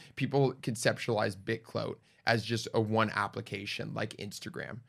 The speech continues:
where it was, like, competing with, like, Twitter. So it was, like, the decentralized version of tr-, Twitter and was competing with it.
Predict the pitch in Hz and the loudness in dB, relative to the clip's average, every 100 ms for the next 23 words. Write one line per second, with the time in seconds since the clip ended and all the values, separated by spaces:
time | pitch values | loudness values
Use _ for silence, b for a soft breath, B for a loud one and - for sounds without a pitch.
0 | _ - 135 113 120 113 110 - 117 107 | _ 0 2 6 4 2 -2 0 0 0
1 | 104 113 107 - - 104 - 107 - - | -2 -2 -4 -4 -4 -4 -4 -8 -4 2
2 | 123 113 110 110 95 120 113 123 117 123 | 4 4 2 0 -2 -2 0 0 0 2
3 | 110 104 113 117 117 95 - - - - | 2 2 0 2 0 0 -8 -14 -16 -6
4 | 110 127 117 110 - 104 - 107 101 95 | -2 0 -2 -4 -6 -6 -4 -4 -4 -8
5 | - - | -8 -8